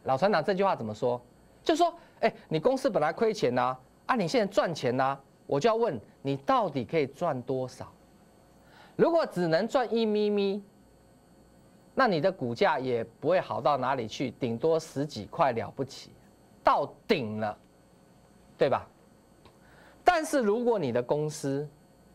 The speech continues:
由亏转盈，可以赢很多，而且越来越多，各位观众，你们觉得股价应该多少？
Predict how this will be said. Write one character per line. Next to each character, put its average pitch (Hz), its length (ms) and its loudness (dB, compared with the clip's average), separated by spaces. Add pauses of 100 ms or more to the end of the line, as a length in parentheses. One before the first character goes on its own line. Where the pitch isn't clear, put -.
(580)
由 214 260 4
亏 311 280 0
转 165 400 0
盈， 143 240 -2
可 269 160 0
以 - 100 -2
赢 180 240 0
很 107 360 -2
多， 170 360 0
而 208 120 0
且 151 140 0
越 240 200 0
来 165 160 0
越 202 160 2
多， 160 400 0
各 196 120 2
位 180 100 0
观 180 200 0
众， 143 240 0
你 127 80 0
们 196 220 0
觉 147 180 2
得 160 120 2
股 117 260 -6
价 147 280 0
应 139 140 -6
该 143 160 0
多 135 220 -2
少？ - 260 -8